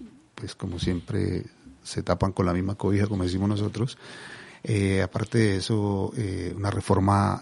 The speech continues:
educativa que hubo en Colombia también bastante, bastante dañina. En países como en Colombia,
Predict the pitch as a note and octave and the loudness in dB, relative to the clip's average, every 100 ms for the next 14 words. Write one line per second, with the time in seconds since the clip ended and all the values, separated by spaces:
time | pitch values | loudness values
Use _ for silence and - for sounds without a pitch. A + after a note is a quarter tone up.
0 | - F#2+ F#2 F2 A2+ A#2 F#2 G2+ F#2 F#2 | -4 -4 -4 -4 0 0 0 -4 -6 -4
1 | F2+ F2 E2+ - F2 F2 F2 F2 - - | -6 -4 -6 -6 -8 -6 -8 -10 -16 -14
2 | F#2+ - F2 - - F2+ A#2+ A2 - - | -12 -6 -6 -4 -4 -2 -2 -6 -10 -20
3 | - - - - - - _ - F#2+ F#2+ | -20 -20 -20 -20 -20 -20 _ -6 -4 -2
4 | F#2 G#2 F2+ G2+ A2 G#2 - F2+ F#2 C3 | 2 4 4 2 2 0 0 0 0 2
5 | B2+ A2+ - F2 F2+ G2 A#2 C3 | 4 4 4 2 2 6 6 6